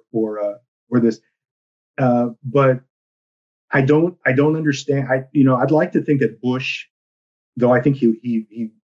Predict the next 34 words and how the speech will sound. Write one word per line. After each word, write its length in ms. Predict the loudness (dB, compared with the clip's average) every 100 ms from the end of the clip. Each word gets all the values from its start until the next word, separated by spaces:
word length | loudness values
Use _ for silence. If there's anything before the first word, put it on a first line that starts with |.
| _ -2
he 100 | 2
made 340 | 2 0 0
big 160 | 0 2
mistakes 560 | 0 0 -2 -2 -10 -10
in 100 | -4
both, 220 | -2 -2 -8
with 160 | -4
both 200 | -4 -6 _
Iraq 280 | -6 -4 -2
and 100 | -6
Afghanistan. 400 | -8 -8 -8 -10 _ _ _
I'd 80 | 0
like 180 | 0 0
to 100 | -2
think 300 | 0 0 0
that, 220 | -2 -4 _ _ _ _ _ _
particularly 340 | 0 2 4
with 100 | 4
Afghanistan, 580 | 2 0 0 0 -2 -2 -2
that 60 |
he 60 | -4
probably 460 | -2 0 2 2
went 180 | 4 2
in, 300 | 0 -4 -8 -14 _ _ _
uh, 440 | -2 0 0 -2 -4 -6
thinking, 300 | -4 0 0
"This 160 | 0 -2
is 120 | 0
what 140 | 0
I 80 | 2
have 140 | 0
to 80 | 0
do 240 | 0 2
to, 120 | 0